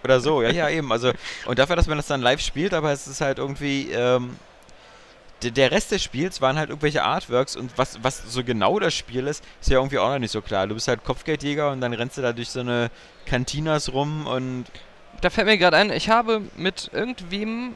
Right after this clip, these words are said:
Speaker 2: hier auf der Gamescom mich darüber unterhalten, warum es halt nicht so viele coole Star Trek Spiele gibt, weil sie auch hier wieder dieses Star
Speaker 1: Ja, das,
Speaker 2: Trek Spiel
Speaker 1: das
Speaker 2: gezeigt haben.
Speaker 1: hab ich auch
Speaker 2: Was ja
Speaker 1: gesehen, auch wieder die
Speaker 2: <laughs> letztendlich
Speaker 1: Enttäuschung des Jahrtausends.
Speaker 2: Genau. Naja, nicht wirklich, weil man wusste ja quasi,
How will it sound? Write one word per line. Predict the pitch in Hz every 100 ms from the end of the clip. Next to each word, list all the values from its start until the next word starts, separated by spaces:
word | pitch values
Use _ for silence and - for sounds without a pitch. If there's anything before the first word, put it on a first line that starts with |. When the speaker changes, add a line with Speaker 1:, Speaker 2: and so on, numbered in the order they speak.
| -
Speaker 2:
hier | 190 214
auf |
der | - 180
Gamescom | 185 220 233 254 247 - - - - - - - - - -
mich | 180 190
darüber | 196 190
unterhalten, | 190 180 185 196 240 247 - - - - - -
warum | 147 196
es | 226
halt | 220
nicht | 190 -
so | 180 226
viele | 240 208
coole | - 220
Star | - 214
Trek | 214 175
Spiele | - 160
gibt, | 156 -
weil | 175
sie | 180
auch | 190 170
hier | 208
wieder | 202
dieses | 190 202 190
Star | 147
Speaker 1:
Ja, | 208
das, | -
Speaker 2:
Trek | 180
Spiel | - 190
Speaker 1:
das | 170 165
Speaker 2:
gezeigt | 160 -
haben. | 156 151 147
Speaker 1:
hab | 117
ich | -
auch | 156
Speaker 2:
Was | 185
ja | 151 -
Speaker 1:
gesehen, | - -
auch | 135
wieder | 139
die | 139
Speaker 2:
<laughs> |
letztendlich | 240
Speaker 1:
Enttäuschung | - 165 160 165
des | 147
Jahrtausends. | 143 143 139 175
Speaker 2:
Genau. | 220 202 170 - -
Naja, | 196
nicht | 226 202
wirklich, | 202 - -
weil | 185
man | 202 196
wusste | - -
ja | 160
quasi, | 160 160 156 160 160